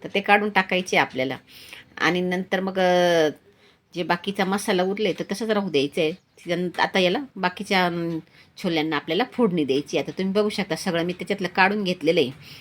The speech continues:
मसाला वेलची, दालचिनी किंवा तेजपान, ते तुम्हाला पाहिजे तर तुम्ही काढून घेऊ शकता. मग आता एक फोडणीचं भांडं घ्यायचं आहे आणि त्याच्यात आपल्याला फोडणी द्यायची.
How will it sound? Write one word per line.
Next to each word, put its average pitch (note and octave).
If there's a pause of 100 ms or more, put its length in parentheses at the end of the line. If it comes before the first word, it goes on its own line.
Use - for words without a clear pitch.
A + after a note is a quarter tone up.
(120)
मसाला E3+
वेलची, D#3
दालचिनी D#3+
किंवा D#3+
तेजपान, D#3 (440)
ते D#3+
तुम्हाला D#3+
पाहिजे E3
तर D#3
तुम्ही E3
काढून D#3+
घेऊ F#3
शकता. - (1400)
मग D#3
आता F3
एक F3+
फोडणीचं F3
भांडं E3+
घ्यायचं F3
आहे D#3 (420)
आणि D#3+
त्याच्यात F3+
आपल्याला E3 (100)
फोडणी D#3+
द्यायची. A2+